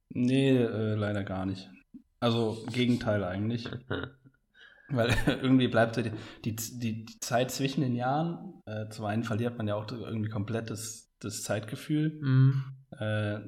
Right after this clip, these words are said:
Speaker 1: zum anderen ist es irgendwie die einzige Zeit, in der man das Jahr mal aufarbeiten kann und dann z-, irgendwie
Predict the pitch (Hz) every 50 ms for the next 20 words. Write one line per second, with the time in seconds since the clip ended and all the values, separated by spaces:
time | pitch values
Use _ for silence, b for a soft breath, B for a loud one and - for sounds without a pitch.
0 | - - - - - 113 110 113 120 120 117 - 120 117 117 120 117 113 117 113
1 | 113 107 101 123 131 - - 127 127 110 110 - - 113 113 123 127 127 - -
2 | - - _ _ _ _ _ _ _ _ _ _ _ _ _ _ _ _ _ _
3 | _ _ - - - - 117 113 104 107 113 117 117 110 110 107 110 113 110 110
4 | 113 117 113 113 110 107 104 101 98 98 98 - - 95 113 131 156 151 - 151
5 | 127 120 123 120 120 127 127 127 120 - - - 117 117 120 117 107 110 110 107
6 | 110 107 110 110 110 110 110 - - - - - 147 - _ _ - - 127 127
7 | 127 123 120 135